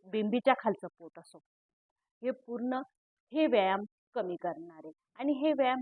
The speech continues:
पण खूप सोपे आहेत. कोणी पण आरामशीर करून तुम्ही वजन, पोट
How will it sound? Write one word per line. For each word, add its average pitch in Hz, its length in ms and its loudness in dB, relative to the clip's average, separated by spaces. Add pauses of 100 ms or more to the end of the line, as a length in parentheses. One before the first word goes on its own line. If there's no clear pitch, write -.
पण 285 180 -6
खूप - 180 -12
सोपे 220 440 -8
आहेत. 202 380 -4 (540)
कोणी 269 280 4
पण 285 260 4 (220)
आरामशीर 233 460 -4 (120)
करून 247 260 0
तुम्ही - 640 -12 (240)
वजन, 190 360 -2 (500)
पोट 208 280 0